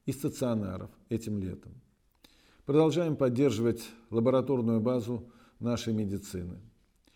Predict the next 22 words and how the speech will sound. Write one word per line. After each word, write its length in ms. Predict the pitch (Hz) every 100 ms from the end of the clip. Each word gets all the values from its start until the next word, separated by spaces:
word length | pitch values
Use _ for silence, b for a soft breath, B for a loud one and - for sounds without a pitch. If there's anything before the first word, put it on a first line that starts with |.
| b _
Теперь 340 | 127 - 143
мы 100 | 131
больше 400 | 123 143 135 -
знаем 440 | 104 107 110 104 101
о 100 | 107
вирусе, 460 | 101 98 92 - -
чем 400 | - 127 113 110
в 20 |
начале 640 | 110 110 117 117 117 113
эпидемии. 640 | 113 101 92 92 87 - - _ _ _ _ -
Мы 160 | 139
понимаем, 760 | 165 156 151 123 113 113 113 110 - b b b b b
на 140 | - 120
каких 320 | 151 160 117
направлениях 720 | 131 123 127 135 147 131 113
надо 320 | 101 120 117 117
твёрдо 460 | 117 131 120 107
держать 420 | 95 107 107 110
оборону, 720 | 104 107 113 139 135 104 87 - - _ b b b
а 140 | 113 113
где 160 | 147
возможны 720 | 131 120 127 156 123 101 92